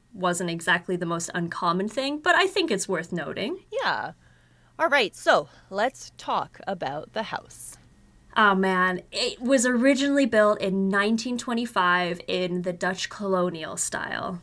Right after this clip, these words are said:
Speaker 2: Five bedrooms, three bathrooms, there's a swimming pool, and the little boathouse is pretty awesome.
Speaker 1: Oh, the fact that it's, like, right on the ocean is, it, it's a big, beautiful house, I have to say. It's quite unique.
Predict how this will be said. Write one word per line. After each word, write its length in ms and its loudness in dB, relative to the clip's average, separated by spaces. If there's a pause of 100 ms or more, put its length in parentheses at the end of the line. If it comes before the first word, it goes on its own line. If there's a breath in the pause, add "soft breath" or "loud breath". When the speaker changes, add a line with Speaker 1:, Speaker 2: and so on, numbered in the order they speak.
(140)
Speaker 2:
Five 300 4
bedrooms, 800 0 (180)
three 280 -2
bathrooms, 1000 -2
there's 640 -4
a 160 -4
swimming 560 0
pool, 420 0
and 320 -2
the 120 0
little 260 0
boathouse 560 -2
is 160 -8
pretty 340 -6
awesome. 720 -4 (340 soft breath)
Speaker 1:
Oh, 320 6
the 200 0
fact 460 -2
that 120 -2
it's, 180 -6
like, 200 -4
right 520 -2
on 220 -2
the 160 0
ocean 680 -4 (100)
is, 260 0 (200)
it, 200 4 (160)
it's 240 6
a 60 6
big, 480 0
beautiful 800 0
house, 380 -2
I 60 -6
have 200 2
to 40 -6
say. 160 0
It's 160 0
quite 420 2
unique. 640 -4